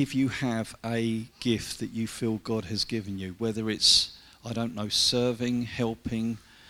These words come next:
the prophetic, healing, gifts of wisdom, discernment, whatever it is, study that particular gift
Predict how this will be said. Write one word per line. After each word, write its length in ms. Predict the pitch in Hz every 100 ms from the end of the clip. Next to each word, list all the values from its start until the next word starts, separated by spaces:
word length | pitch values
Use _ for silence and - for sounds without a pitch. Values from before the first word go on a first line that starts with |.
| - - - _ _ - _ _ _ -
the 100 | -
prophetic, 840 | - 113 - 135 - - 127 -
healing, 760 | - - 139 131 127 123 123 127 - - - - _
gifts 300 | 143 - -
of 160 | 120 117
wisdom, 520 | 135 113 - 131 123
discernment, 880 | 120 - - 131 127 127 123 120 - - - -
whatever 380 | - 131 160 156
it 120 | 156
is, 680 | - 127 104 107 - - - - - - - - - - _ _ _ _ _ _
study 920 | - - - 175 165 170 170 170 147 -
that 380 | 123 147 147 139 - _ _ _ _ _ _
particular 840 | - - - 139 - 135 127 127 117 - _ _ _ _ _ _ _ -
gift 460 | 131 117 - -